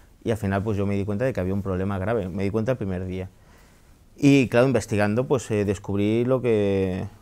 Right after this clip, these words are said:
lo que después se, se ha visto, y es que había un problema grave de deuda de agua en La Palmilla, porque cuando hacen las torres ni dieron escrituras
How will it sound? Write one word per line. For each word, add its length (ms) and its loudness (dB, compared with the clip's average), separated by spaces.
lo 140 -4
que 100 -2
después 340 -4
se, 500 -2
se 200 -8
ha 20 0
visto, 340 -2
y 100 0
es 120 -6
que 500 0
había 220 -2
un 60 0
problema 400 0
grave 500 2
de 480 -2
deuda 320 0
de 100 0
agua 240 0
en 40 -2
La 120 -2
Palmilla, 440 -2
porque 220 0
cuando 200 2
hacen 160 -4
las 160 -2
torres 460 -4
ni 200 -2
dieron 320 0
escrituras 680 -4